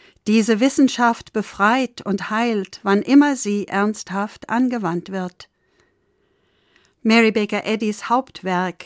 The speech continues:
Wissenschaft und Gesundheit mit Schlüssel zur Heiligen Schrift erklärt,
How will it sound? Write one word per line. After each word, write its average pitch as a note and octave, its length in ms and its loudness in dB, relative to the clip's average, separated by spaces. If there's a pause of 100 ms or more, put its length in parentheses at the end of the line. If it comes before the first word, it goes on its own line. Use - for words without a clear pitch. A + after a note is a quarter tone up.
(220)
Wissenschaft G#3+ 840 -4
und F#3+ 220 -4
Gesundheit A3 960 -6
mit A3+ 220 -4
Schlüssel B3 440 -4
zur G#3 360 -6
Heiligen G3+ 480 -6
Schrift - 600 -12
erklärt, F#3+ 720 -8